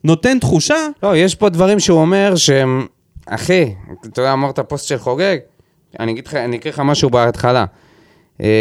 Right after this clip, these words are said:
Speaker 2: "חזרתי לבאר שבע מבחירה אך, אך ורק שלי נגד כל מי שייעץ לי בגלל האהבה והיחס המיוחד שהיה בשנתיים שלי כאן, לפני שנה, לפני שעזבתי לסלטיק,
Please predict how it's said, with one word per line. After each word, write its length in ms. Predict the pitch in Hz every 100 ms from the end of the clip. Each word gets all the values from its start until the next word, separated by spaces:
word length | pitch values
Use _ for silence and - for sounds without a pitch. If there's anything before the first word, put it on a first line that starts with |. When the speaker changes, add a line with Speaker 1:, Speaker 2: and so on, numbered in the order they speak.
| 110 107 104 104 101
Speaker 2:
"חזרתי 380 | - 120 160 160
לבאר 260 | 143 135
שבע 280 | 131 160 151
מבחירה 360 | 135 139 135 151
אך, 120 | 139 -
אך 180 | 143 139
ורק 220 | 135 139
שלי 240 | - 131 147
נגד 400 | 139 131 135 120
כל 260 | - 160
מי 80 | 170
שייעץ 500 | 151 135 123 139 -
לי 100 | 151
בגלל 360 | 131 117 139 147
האהבה 300 | 127 113 143
והיחס 440 | 131 117 135 127 127
המיוחד 340 | 117 113 135
שהיה 200 | 131 123
בשנתיים 540 | 120 - 107 117 120
שלי 260 | 117 139 143 139
כאן, 440 | - 143 147 180 202
לפני 260 | - - 143
שנה, 240 | - 127 -
לפני 240 | 113 - 147
שעזבתי 400 | 139 139 135 117
לסלטיק, 600 | 101 120 113 151 151